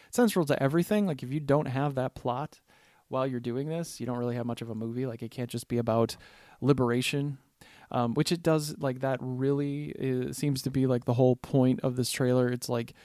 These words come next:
it's the liberation of the Fremen. Like, the Fremen are an oppressed people, that they're being, like, hunted down and, and destroyed by the Harkonnen, which I don't think is the case at all. Like, the Harkonnen really just infiltrate the planet because they're given charge of it by the Emperor, and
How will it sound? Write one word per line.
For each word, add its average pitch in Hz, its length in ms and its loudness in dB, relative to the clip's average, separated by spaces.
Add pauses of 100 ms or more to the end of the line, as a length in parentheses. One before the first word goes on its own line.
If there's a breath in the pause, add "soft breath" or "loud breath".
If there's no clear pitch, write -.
(100)
it's 131 140 -6
the 139 160 4
liberation 131 920 4
of 123 200 -2
the 120 80 -8
Fremen. 135 400 2
Like, 117 140 -6
the 120 80 -8
Fremen 131 320 0
are 123 100 2
an 117 80 0
oppressed 127 380 -4
people, 131 460 2
that 123 120 -2
they're 120 100 -2
being, 123 220 -4
like, 120 160 -4
hunted 131 380 0
down 127 320 4
and, 117 260 -2
and 123 220 -4
destroyed 123 500 0
by 120 120 0
the 117 100 -2
Harkonnen, 135 560 -2
which - 240 -6
I 135 80 -4
don't 123 180 -2
think 127 160 -4
is 123 160 -2
the 123 80 -4
case 123 300 -6
at 123 80 -2
all. 117 160 -2
Like, 117 140 -6
the 120 100 -4
Harkonnen 127 560 0 (420 loud breath)
really 170 380 8
just 156 180 -2
infiltrate 143 600 -2
the - 80 -6
planet 139 600 0
because 131 320 -6
they're 120 140 -2
given 127 340 -2
charge 131 400 -2
of 135 140 -2
it 131 160 -2
by 123 200 -2
the 120 200 -4
Emperor, 180 600 2
and 127 540 0